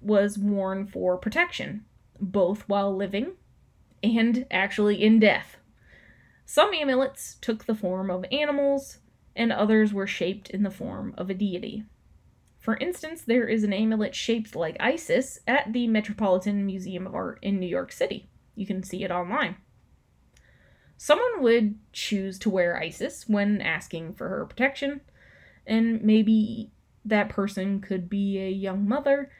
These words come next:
as Isis is seen as kind of like this great mother figure. Another popular amulet worn is that of the Bes image, B E S, Bes, or the depiction of a deity that is short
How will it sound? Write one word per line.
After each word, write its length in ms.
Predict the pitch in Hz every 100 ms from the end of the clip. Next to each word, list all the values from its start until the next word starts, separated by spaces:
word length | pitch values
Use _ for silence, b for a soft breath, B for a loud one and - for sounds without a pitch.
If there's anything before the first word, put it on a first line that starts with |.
| b -
as 320 | 240 233 214
Isis 480 | - 190 196 190 -
is 120 | 185
seen 440 | - 196 190 196
as 640 | 190 185 190 190 196 - -
kind 200 | - 190
of 100 | 185
like 300 | 185 202 - -
this 280 | 185 - - _ _
great 300 | 208 185 -
mother 480 | 175 - 151 185 -
figure. 440 | - - - 139 - _ _ _ _ _ - _ _ _ _ _ _ _ _ _ - B B -
Another 260 | 285 415
popular 600 | 359 269 277 277 269 269
amulet 400 | - 208 208 196
worn 480 | 202 202 202 196 202
is 260 | - 196 190
that 240 | 185 185
of 180 | 202 190
the 180 | 196 185
Bes 640 | 175 196 135 - - - -
image, 580 | 175 123 170 - - - _
B 280 | - 196 208
E 60 | -
S, 240 | - -
Bes, 460 | - 170 - - - B B B -
or 240 | 262 285
the 420 | 269 262 254 247 233 -
depiction 600 | 208 214 208 - 208 202
of 360 | 190 190 190 -
a 100 | 185
deity 480 | 185 202 196 202 196
that 280 | 185 180 -
is 260 | 175 -
short 640 | - - 233 202 247 -